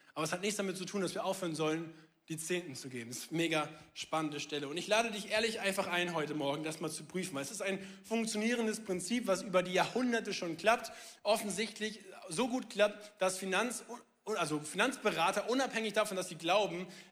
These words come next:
äh, äh, Leuten empfehlen, einen Zehnten ihres Umsatzes in Firmen zu spenden, weil sie können sich's nicht erklären, aber das Business läuft dann besser. Also das gibt es offensichtlich. Es ist eine Möglichkeit, Gott zu zeigen, dass ihm eh alles gehört. Ganz ehrlich, was sind zehn Prozent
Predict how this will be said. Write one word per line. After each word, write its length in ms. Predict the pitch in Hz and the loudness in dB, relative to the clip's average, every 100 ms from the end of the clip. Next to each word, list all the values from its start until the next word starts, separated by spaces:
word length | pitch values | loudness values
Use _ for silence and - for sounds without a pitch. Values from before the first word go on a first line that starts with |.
| - | -6
äh, 240 | 185 170 175 | 0 2 0
äh, 260 | 180 170 | -2 0
Leuten 580 | 160 185 254 220 208 202 - | 4 6 6 2 -4 -4 -8
empfehlen, 600 | - 180 - 269 277 214 | -8 -6 -4 -2 0 -2
einen 200 | 190 180 | -2 -6
Zehnten 500 | 165 - 254 277 202 | -4 0 0 0 -6
ihres 240 | 196 175 170 - | -2 -2 -2 -2
Umsatzes 600 | 262 233 185 175 170 190 | 0 4 2 2 -6 -6
in 100 | 156 | -6
Firmen 380 | - 247 226 | 0 0 0
zu 120 | 151 160 | -2 -6
spenden, 480 | - 160 175 185 196 - | -2 -2 -2 -4 -6 -6
weil 100 | 175 | -2
sie 100 | 175 | -2
können 200 | - 247 | 0 0
sich's 140 | 247 220 | 0 -2
nicht 140 | 202 | -2
erklären, 320 | 190 196 214 | 0 2 4
aber 100 | 185 | 4
das 140 | 151 170 | 0 0
Business 320 | 208 180 147 | -2 -2 0
läuft 260 | 170 160 | 0 0
dann 140 | 160 135 | -2 -2
besser. 300 | 131 - - - _ _ _ _ _ _ _ _ _ - | -2 -4 -10 -18 _ _ _ _ _ _ _ _ _ 0
Also 200 | 175 175 | 0 2
das 460 | 208 220 - - - | 0 0 -4 -10 -4
gibt 260 | 214 - | -4 -2
es 140 | 160 147 | -6 -2
offensichtlich. 800 | 147 139 139 135 - - - - - - | 0 0 -4 -8 -12 -16 -20 -20 -10 -2
Es 140 | 202 | -2
ist 100 | 226 | 2
eine 120 | 254 | 4
Möglichkeit, 640 | 247 269 262 - 240 254 - - - - | 4 4 0 6 6 6 2 -12 -8 4
Gott 180 | 262 254 | 4 4
zu 100 | 240 | -2
zeigen, 300 | - 254 254 | 4 4 4
dass 140 | 247 | 0
ihm 100 | 262 | 2
eh 160 | 285 254 | 2 2
alles 300 | 180 170 165 | 2 0 -2
gehört. 340 | 139 151 113 | -4 -4 0
Ganz 160 | 240 269 | 2 4
ehrlich, 220 | 262 226 | 4 4
was 100 | 277 | 2
sind 140 | 240 | 0
zehn 260 | 226 269 262 | 2 2 2
Prozent 500 | 214 - 247 233 | -2 0 2 2